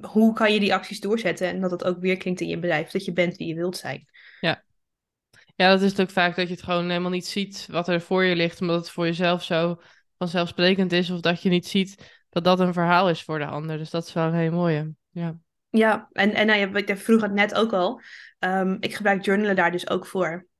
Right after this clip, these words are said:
Speaker 2: Ja.
Speaker 1: Eh, en ik laat mijn klanten dus eigenlijk altijd journalen. En journalen, voor degenen die dat niet weten,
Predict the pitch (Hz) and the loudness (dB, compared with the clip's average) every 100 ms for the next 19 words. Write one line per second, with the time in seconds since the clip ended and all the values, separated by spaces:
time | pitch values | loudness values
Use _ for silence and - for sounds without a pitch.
0 | _ - 202 180 175 170 - 185 180 190 | _ -2 -2 -2 -4 -4 -2 -2 -2 0
1 | 185 190 185 185 185 185 185 151 - 185 | 0 0 0 2 2 0 -2 -2 -4 -4
2 | 180 175 170 190 190 151 180 190 185 180 | -2 -2 0 0 0 0 -2 0 2 0
3 | 180 175 175 170 175 170 170 185 185 165 | -2 -6 -6 -6 -4 -2 -2 -2 -2 -2
4 | 156 156 151 | -6 -4 -8